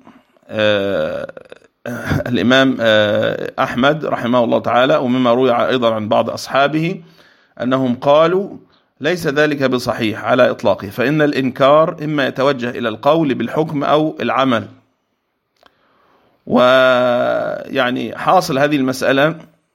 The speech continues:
أنه يتمشى عدم الإنكار في مسائل الاختلاف حيث لم يخالف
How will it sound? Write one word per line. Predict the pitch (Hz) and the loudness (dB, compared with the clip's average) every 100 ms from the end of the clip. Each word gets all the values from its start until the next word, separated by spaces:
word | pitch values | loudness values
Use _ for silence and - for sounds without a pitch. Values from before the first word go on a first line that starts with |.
| _ _ _ _ - | _ _ _ _ -8
أنه | 120 127 156 135 113 | 0 2 2 2 -2
يتمشى | 113 110 113 131 151 - 117 | -2 -4 -2 0 -2 -2 -2
عدم | 113 143 143 127 | 0 2 2 0
الإنكار | 113 110 104 131 120 - | -4 -6 0 2 2 0
في | - 113 | -6 -6
مسائل | 113 151 135 117 | -2 0 0 -2
الاختلاف | 113 - 127 160 165 - _ _ _ _ _ _ _ _ _ - | -6 -2 2 2 -2 -14 _ _ _ _ _ _ _ _ _ -8
حيث | - 180 151 | 0 2 2
لم | 151 135 151 156 | 0 2 2 2
يخالف | 123 - 139 156 165 190 175 | -2 2 4 4 4 0 -2